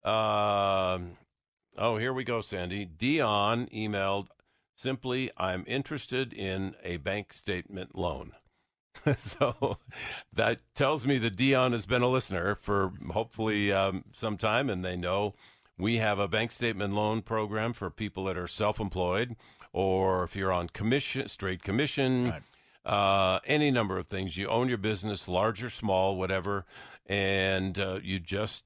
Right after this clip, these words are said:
Speaker 1: don't show that much net income on your tax returns. So we have a way to solve that. We don't even have to see your tax returns. We'll look at your bank statements to get you qualified.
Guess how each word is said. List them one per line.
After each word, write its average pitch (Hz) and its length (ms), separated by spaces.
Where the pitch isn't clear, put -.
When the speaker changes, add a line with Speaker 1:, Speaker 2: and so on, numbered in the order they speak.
Speaker 1:
don't 101 300
show 95 500
that 87 220
much 92 300
net 85 240
income 92 380
on 82 140
your 87 100
tax 185 320
returns. 87 520
So 113 280
we 135 300
have 131 160
a 120 60
way 104 240
to 98 140
solve 87 340
that. 71 260
We 98 120
don't 113 240
even 107 220
have 98 220
to - 80
see 127 200
your 113 140
tax 95 320
returns. 92 440
We'll 117 160
look 113 180
at 92 140
your 98 80
bank 107 240
statements 85 460
to - 80
get 87 220
you 85 60
qualified. 73 640